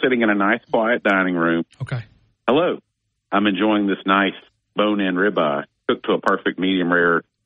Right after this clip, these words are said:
Speaker 1: slash medium with my delicious sides. Notice how you don't hear any noise and screaming children in the background? That's the way we do it here at Fowler's Plate. That's Ryan Fowler's Plate. What do you think?
Speaker 2: I love it.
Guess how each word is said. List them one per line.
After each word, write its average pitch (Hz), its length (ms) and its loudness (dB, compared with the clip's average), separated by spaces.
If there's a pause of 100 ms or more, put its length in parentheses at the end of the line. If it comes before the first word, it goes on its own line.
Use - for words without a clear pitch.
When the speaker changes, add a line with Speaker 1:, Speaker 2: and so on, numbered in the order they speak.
(200)
Speaker 1:
slash 95 320 0
medium 87 400 -4 (540)
with 85 160 -2
my 87 100 2
delicious 95 500 0
sides. 98 380 0 (320)
Notice 127 320 0
how 127 60 -2
you 127 160 -2
don't 127 200 -2
hear 131 120 0
any 139 140 2
noise 117 440 0
and - 100 -8 (260)
screaming 107 300 0
children 113 340 0
in 110 40 -2
the 104 80 -4
background? 117 540 -2 (360)
That's 123 120 -2
the 151 80 0
way 143 100 2
we 127 140 0
do 131 180 0
it 85 140 -4
here 90 160 2
at 73 80 -4 (360)
Fowler's 87 440 -2 (120)
Plate. 82 220 -6 (600)
That's 202 180 0 (240)
Ryan 101 500 2
Fowler's 73 380 -4 (100)
Plate. - 280 -6 (420)
What 226 120 2
do - 40 2
you 127 100 -2
think? 92 240 -4 (280)
Speaker 2:
I 156 100 -4
love 170 240 -2
it. 139 180 -8